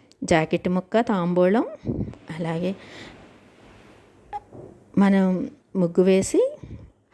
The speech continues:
అష్టదళ పద్మం వేస్తాం కదండి బియ్యపు పిండితోటి, ఆ బియ్యపు పిండి కూడా పెట్టుకోవాలండి. ఈ విధంగా అన్నీ ఏర్పాటు చేసుకుంటే గుడిలోకి వెళ్ళడం ఎంతో సులువుగా, మనం గుడికి వెళ్ళి చక్కగా అక్కడ దీపారాధనలు చేసుకుని,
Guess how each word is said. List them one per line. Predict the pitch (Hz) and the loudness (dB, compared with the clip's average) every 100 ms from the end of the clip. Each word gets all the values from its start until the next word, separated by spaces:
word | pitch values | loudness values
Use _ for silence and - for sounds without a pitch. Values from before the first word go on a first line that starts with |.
| _ _ _ _ 180 | _ _ _ _ -2
అష్టదళ | 175 196 185 185 | 0 4 4 4
పద్మం | 190 170 180 190 | 2 0 0 0
వేస్తాం | 185 180 190 185 | 0 0 -2 -2
కదండి | 175 185 185 | -2 0 0
బియ్యపు | 202 180 180 - | 0 0 0 0
పిండితోటి, | 180 180 180 180 240 415 - | 0 2 2 2 2 0 0
ఆ | 185 180 | 0 0
బియ్యపు | 170 170 170 | 2 0 -2
పిండి | 175 175 | -4 0
కూడా | 175 180 | 0 2
పెట్టుకోవాలండి. | 180 170 165 165 165 170 170 175 - _ _ - - _ - - | 0 -2 -2 0 0 0 -2 -4 -6 _ _ -20 -20 _ -8 0
ఈ | 175 | 2
విధంగా | 160 156 165 175 | 4 2 2 0
అన్నీ | 180 175 185 190 | 0 0 0 2
ఏర్పాటు | 175 175 180 180 185 | 0 0 -2 0 0
చేసుకుంటే | 170 - 185 170 165 165 | -2 -2 -4 -2 0 0
గుడిలోకి | 165 165 170 180 | 0 2 4 2
వెళ్ళడం | 185 175 170 175 | 2 0 0 -2
ఎంతో | 170 170 175 196 | -2 -2 0 0
సులువుగా, | 202 180 170 185 254 - - _ _ _ - | 0 0 2 2 0 -2 -18 _ _ _ -4
మనం | 190 185 180 | 0 2 4
గుడికి | 175 180 | 4 4
వెళ్ళి | 180 175 196 381 571 466 _ - | 2 4 4 2 0 -14 _ -10
చక్కగా | 190 - 160 170 | -8 -4 -2 -2
అక్కడ | 170 170 | 0 -2
దీపారాధనలు | 170 170 175 175 175 180 180 | 0 2 2 2 2 0 0
చేసుకుని, | 175 170 - 202 320 | 2 2 2 0 0